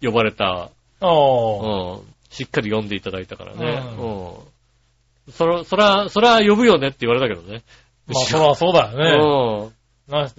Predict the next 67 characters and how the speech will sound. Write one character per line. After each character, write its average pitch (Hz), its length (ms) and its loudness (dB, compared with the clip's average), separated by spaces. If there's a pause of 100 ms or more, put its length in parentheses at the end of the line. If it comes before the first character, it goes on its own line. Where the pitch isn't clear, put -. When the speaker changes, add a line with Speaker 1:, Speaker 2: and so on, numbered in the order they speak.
(140)
Speaker 2:
だ 139 100 -4
っ - 40 -10
て 117 80 -18
一 113 160 -6
緒 180 40 0
に 160 40 -2
住 254 180 -12
ん 233 40 -10
で 160 60 0
た 143 40 -2
も 107 180 -12 (100)
ん 127 40 -14
ね。 220 220 -4 (100)
Speaker 1:
住 185 160 -10
ん 202 80 -8
で 143 100 -6
た 104 120 -6
し 107 140 -16
ね。 127 360 -2
Speaker 2:
う 135 40 -6
ん。 107 600 -6
Speaker 1:
う 92 40 -18
ん。 104 200 -20
そ 120 260 -6 (240)
ら、 123 100 -10
ま 123 120 -4
あ、 113 40 0
う 120 80 -6
ち 175 120 -12
の 196 80 -2
親 214 140 2
父 208 80 -4
が 185 60 -2
一 - 160 -4
人 262 80 -2
っ - 20 -6
子 - 120 -4
だ 98 100 -4
か 90 80 -10
ら 87 80 -8
さ。 - 140 -8
Speaker 2:
は 98 320 -6
い 147 40 -6
は 104 460 -8 (180)
い。 - 20 -16
Speaker 1:
ね 131 100 -4
え。 90 420 -6 (360)
家 135 120 -6
族 120 160 -6
も 95 100 -12
少 - 160 -14
な 143 140 -2
い 87 160 -8
で 87 120 -20
す - 140 -20
し - 20 -20
ね。 151 160 -10
Speaker 2:
ま 220 60 -16
あ - 40 -20
ね。 170 260 -4 (100)
Speaker 1:
う 113 60 -10
ん。 95 240 -12 (1000)
ね 107 80 -12
え。 95 280 -12 (420)
な 95 120 -14
の 85 180 -20 (120)
で。 80 240 -16